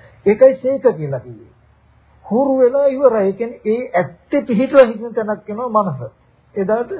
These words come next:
හුරු කළා ඉවරයි. හුරු කරන්න දෙයක් නැහැ. රහතන් වහන්සේ නමක් කියලා කියන්නේ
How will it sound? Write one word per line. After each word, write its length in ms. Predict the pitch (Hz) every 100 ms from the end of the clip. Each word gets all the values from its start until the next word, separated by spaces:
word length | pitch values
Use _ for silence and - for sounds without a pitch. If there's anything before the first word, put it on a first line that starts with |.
| -
හුරු 220 | - 226 240
කළා 280 | 254 311
ඉවරයි. 300 | 392 370 - - _ _ _ _ _ _ -
හුරු 100 | -
කරන්න 220 | - 233 294
දෙයක් 280 | 381 - 185
නැහැ. 280 | 101 - _ _ _ _ _ _ _ - - -
රහතන් 440 | 147 151 190 233 220
වහන්සේ 520 | 202 214 202 170 196
නමක් 300 | 180 180 156
කියලා 280 | - 175 170
කියන්නේ 680 | 190 160 165 180 208 254